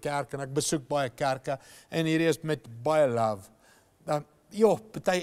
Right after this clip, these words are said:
Engelse kerke, hulle is loud. Hulle sing flat out.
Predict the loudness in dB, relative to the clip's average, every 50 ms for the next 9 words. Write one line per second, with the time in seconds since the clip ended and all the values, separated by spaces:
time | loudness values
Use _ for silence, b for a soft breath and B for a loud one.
0 | -4 -6 -6 -6 -6 -6 -6 -6 -4 -4 -4 -6 -8 -14 -18 -18 -18 _ _ _
1 | _ _ -8 -8 -8 -6 -8 -10 -10 -12 -14 -12 -10 -6 -4 -4 -2 -4 -4 -8
2 | -10 -12 -16 -20 -20 -20 -20 _ b b b b b b b b 0 0 0 0
3 | -2 -4 -4 -4 -4 -6 -8 -10 -12 -8 -2 0 2 4 6 6 6 6 4 2
4 | 2 0 -2 -6 -10 -16 -20 B